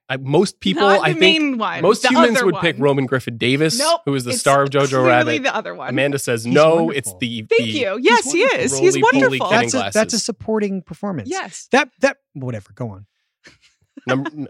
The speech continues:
Speaker 1: number two, Julia Butters, Once Upon a Time in Hollywood. Number three, Noah Jupe, Honey Boy. Number four, Jacob Tremblay, Good Boys.
Speaker 2: Okay.
Speaker 1: Number five, Nico Parker, Dumbo. Now, I admit the Dumbo ad, it's a little bit of a reach.
Speaker 3: Um,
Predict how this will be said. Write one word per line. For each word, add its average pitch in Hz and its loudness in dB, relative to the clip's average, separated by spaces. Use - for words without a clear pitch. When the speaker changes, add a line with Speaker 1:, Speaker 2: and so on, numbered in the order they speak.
Speaker 1:
number 151 0
two, 104 -6
Julia 190 2
Butters, 156 2
Once 131 0
Upon 123 0
a 113 0
Time 107 -2
in 98 -6
Hollywood. 87 -10
Number 147 2
three, 127 -4
Noah 131 2
Jupe, 117 -4
Honey 101 -6
Boy. 82 -12
Number 143 2
four, 135 0
Jacob 151 0
Tremblay, 113 0
Good 104 -12
Boys. 73 -10
Speaker 2:
Okay. 139 -20
Speaker 1:
Number 135 0
five, 113 0
Nico 131 -2
Parker, 120 -4
Dumbo. - -6
Now, 117 -4
I 107 0
admit 113 -2
the 113 -16
Dumbo 107 -2
ad, 87 -4
it's - -20
a 139 -6
little 120 -4
bit 107 -8
of - -16
a - -18
reach. - -20
Speaker 3:
Um, 156 -10